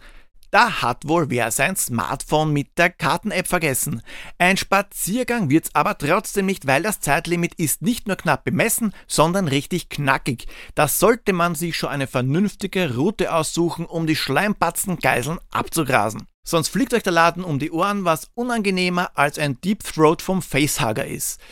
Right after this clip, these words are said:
Weil dann verliert er nicht nur ein Leben, nein,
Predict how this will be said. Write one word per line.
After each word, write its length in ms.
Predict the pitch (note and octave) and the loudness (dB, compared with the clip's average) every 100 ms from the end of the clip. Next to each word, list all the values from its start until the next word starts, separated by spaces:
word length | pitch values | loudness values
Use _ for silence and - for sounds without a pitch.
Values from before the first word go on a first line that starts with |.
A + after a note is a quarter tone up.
| - _ _ | -20 _ _
Weil 400 | - A#2+ F3 A#3 | -2 2 4 2
dann 180 | G#3 F#3+ | 0 0
verliert 360 | F#3+ F#3 F#3 F#3+ | 0 0 2 2
er 80 | E3+ | 0
nicht 320 | F3+ A3+ G3 | -2 -2 -4
nur 160 | F#3 | -4
ein 240 | - B2+ A#2+ | -2 0 2
Leben, 420 | D3 A#3 A#3+ A#3 _ _ | 2 2 0 -4 _ _
nein, 380 | C3+ G3 C4 A#3 | 2 2 2 -4